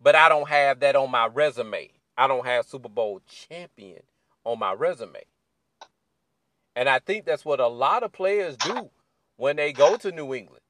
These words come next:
I mean, look at the players that have gone there. Richard Seymour comes to mind,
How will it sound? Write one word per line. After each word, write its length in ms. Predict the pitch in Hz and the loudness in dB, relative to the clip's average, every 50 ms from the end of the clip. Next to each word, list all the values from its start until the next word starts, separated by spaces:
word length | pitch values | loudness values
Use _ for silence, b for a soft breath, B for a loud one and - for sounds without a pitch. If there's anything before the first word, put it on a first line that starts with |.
| _ _ _ _ _ _ | _ _ _ _ _ _
I 120 | - 120 135 | 0 0 0
mean, 280 | 143 151 151 147 143 | 0 -2 -8 -8 -8
look 140 | 156 190 202 | -10 -10 -10
at 100 | 233 196 | -10 -10
the 80 | 202 185 | -12 -10
players 380 | - 202 208 202 196 196 185 | -8 -6 -4 -4 -4 -4 -4
that 160 | 190 190 180 190 | -4 -4 -4 -2
have 260 | 185 185 180 160 151 | -2 -2 -4 -2 -2
gone 440 | 165 180 214 233 220 185 160 143 123 | -2 0 0 0 -2 -4 -6 -8 -8
there. 260 | 120 117 98 - - _ _ _ _ _ _ _ _ _ _ _ _ _ _ _ _ _ _ _ _ _ _ _ _ _ _ _ _ _ _ _ _ _ _ _ _ _ _ _ _ _ _ _ _ _ _ _ _ _ _ _ _ _ _ _ _ _ _ _ _ _ _ _ _ _ _ _ _ _ 101 110 | -8 -10 -10 -10 -16 _ _ _ _ _ _ _ _ _ _ _ _ _ _ _ _ _ _ _ _ _ _ _ _ _ _ _ _ _ _ _ _ _ _ _ _ _ _ _ _ _ _ _ _ _ _ _ _ _ _ _ _ _ _ _ _ _ _ _ _ _ _ _ _ _ _ _ _ _ _ -12
Richard 300 | 143 180 190 - 156 - | -12 -12 -12 -12 -16 -12
Seymour 480 | - 185 226 240 226 180 175 160 151 147 | -10 -10 -10 -6 -2 2 4 4 4 2
comes 320 | - 175 170 160 165 151 | 2 0 0 -2 -4 -4
to 140 | - 156 135 | -2 -4 -2
mind, 600 | 131 139 151 180 220 240 226 185 151 147 147 160 | 0 0 2 2 2 0 -2 -4 -6 -8 -10 -14